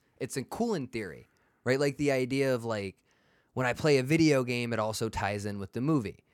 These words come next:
But then when you start thinking about it, you realize it's more of a marketing thing than it is and it's better in theory than it is in execution.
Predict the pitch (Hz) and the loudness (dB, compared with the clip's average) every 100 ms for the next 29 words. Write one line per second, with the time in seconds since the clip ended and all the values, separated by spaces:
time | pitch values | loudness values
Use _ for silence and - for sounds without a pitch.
0 | _ _ _ _ - 135 160 151 139 123 | _ _ _ _ -2 2 2 2 -2 0
1 | 117 - 196 190 151 135 120 117 101 117 | 0 0 -2 0 0 2 2 0 -2 -2
2 | 117 110 107 104 - 117 110 101 104 120 | 0 0 -2 -6 -4 -2 0 0 0 -2
3 | 120 113 107 101 104 101 101 95 92 92 | -4 -8 -8 -8 -8 -6 -6 -6 -4 -4
4 | 92 - - _ _ - 98 - 117 117 | -6 -10 -18 _ _ -12 -12 -6 -6 -2
5 | 117 160 170 139 123 147 143 131 117 113 | 2 2 2 -2 -2 -2 0 0 -2 -2
6 | 107 101 95 - 95 98 85 - | -2 -4 -6 -6 -8 -6 -8 -10